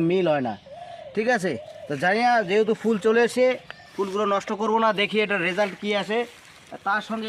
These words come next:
এখানে আছে একটা ভিয়েতনাম মালটা, এটা তো ফুল চলে আসছে, ঠিক আছে? আজকে যে সিট্রাস জাতীয় আর কি, সাইট্রাস জাতীয় যে গাছগুলো আমি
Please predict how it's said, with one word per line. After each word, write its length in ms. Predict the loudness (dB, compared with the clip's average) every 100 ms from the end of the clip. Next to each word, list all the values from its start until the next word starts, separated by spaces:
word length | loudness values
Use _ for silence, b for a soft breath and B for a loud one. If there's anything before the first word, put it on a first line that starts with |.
| -6
এখানে 240 | -4 -2 -2
আছে 160 | -2 -4 -4 -6 -20 -20 -20 -14 -10
একটা 160 | -8 -6
ভিয়েতনাম 380 | -4 -4 -4 -4 -2
মালটা, 300 | -2 0 0 0 -8 -20 -20 -20 -10 -8
এটা 120 | -4
তো 60 | -4 -4
ফুল 140 | -6 -4
চলে 160 | -2 0 -2
আসছে, 220 | -2 -6 -6 -10 -10 -8 -8 -12 -18 -10 -4
ঠিক 120 | 0 0
আছে? 140 | -2 -2 -4
আজকে 240 | -2 -2 0 -2 -2
যে 100 | 0 0 -2 -6 -18 -18 -6
সিট্রাস 400 | -6 -2 -2 -2 -12 -8
জাতীয় 260 | -6 -4 -6
আর 60 | -6
কি, 60 | -8 -6
সাইট্রাস 300 | -6 -4 -6 -6
জাতীয় 280 | -6 -6 -6 -8 -18 -20 -18 -8
যে 100 | -6 -4 -2
গাছগুলো 340 | -4 -4 -4
আমি 100 | -4